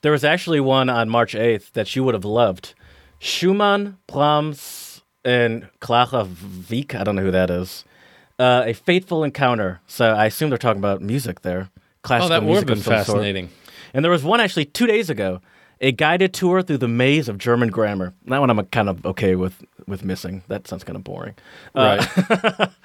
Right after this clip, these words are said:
Speaker 1: <laughs> but yeah, so,
Speaker 2: I wonder
Speaker 1: uh,
Speaker 2: who tends to facilitate these and, and is the speaker.
Speaker 1: I'm sure there's some sort of member of the society that puts it together.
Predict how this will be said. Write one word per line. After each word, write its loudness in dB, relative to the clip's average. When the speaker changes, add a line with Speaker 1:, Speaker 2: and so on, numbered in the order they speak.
Speaker 1:
<laughs> -20
but 2
yeah, 2
so, 0
Speaker 2:
I 2
wonder 2
Speaker 1:
uh, 6
Speaker 2:
who 4
tends -2
to 0
facilitate -2
these -6
and, -6
and -10
is 0
the -4
speaker. 2
Speaker 1:
I'm 4
sure 0
there's 2
some 2
sort 2
of 0
member 2
of 2
the 2
society 2
that 0
puts -2
it -10
together. -2